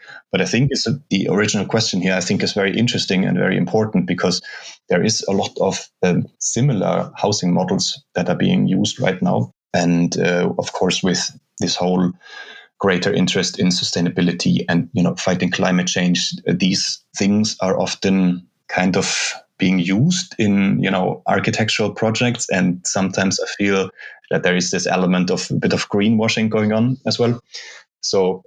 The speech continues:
uh, let's just quickly go over what else there is. And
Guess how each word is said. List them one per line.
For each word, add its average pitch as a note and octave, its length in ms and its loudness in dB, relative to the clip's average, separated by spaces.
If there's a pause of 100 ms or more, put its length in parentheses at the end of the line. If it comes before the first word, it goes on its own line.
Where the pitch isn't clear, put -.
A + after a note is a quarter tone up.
uh, G2 80 2
let's B2 220 0
just D3 240 -2
quickly C3+ 280 -2
go B2 200 0
over A2+ 340 2
what G2+ 320 0
else B2+ 400 2
there G2+ 180 0
is. C#3 280 0
And G2 400 0